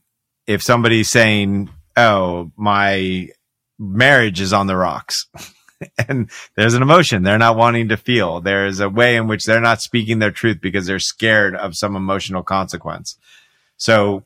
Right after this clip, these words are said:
when people apply this tool and they apply it regularly and for an extended period of time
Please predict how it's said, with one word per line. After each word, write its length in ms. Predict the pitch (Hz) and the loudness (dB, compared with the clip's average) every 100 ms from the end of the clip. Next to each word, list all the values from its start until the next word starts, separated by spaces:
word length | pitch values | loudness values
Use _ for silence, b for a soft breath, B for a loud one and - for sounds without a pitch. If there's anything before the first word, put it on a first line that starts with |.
| _ | _
when 240 | 107 110 | -4 -2
people 260 | 131 139 139 | 0 2 2
apply 380 | 117 - 135 131 | 0 4 4 4
this 180 | 120 - | 0 -4
tool 460 | 123 113 107 104 | -2 0 2 0
and 200 | - 101 | -2 -2
they 60 | 98 | -2
apply 340 | 95 - 107 101 | -2 2 2 2
it 20 | 107 | 2
regularly 760 | 117 120 120 110 107 104 101 | 2 4 2 2 2 2 0
and 200 | 80 98 | -2 -4
for 80 | 104 | -2
an 60 | 95 | -4
extended 420 | - - 107 92 | -4 0 0 0
period 220 | 104 95 | -2 -2
of 140 | 87 - | -2 -6
time 580 | - 92 82 80 78 | -2 -2 -2 -4 -10